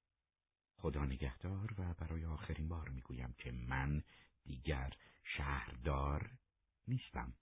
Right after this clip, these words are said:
اکثر گزارشگران و خبرنگاران به دستور خبرگزاری‌های خود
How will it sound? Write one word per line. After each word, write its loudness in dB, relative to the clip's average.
اکثر 4
گزارشگران 4
و 4
خبرنگاران 2
به 2
دستور 0
خبرگزاری‌های -2
خود 2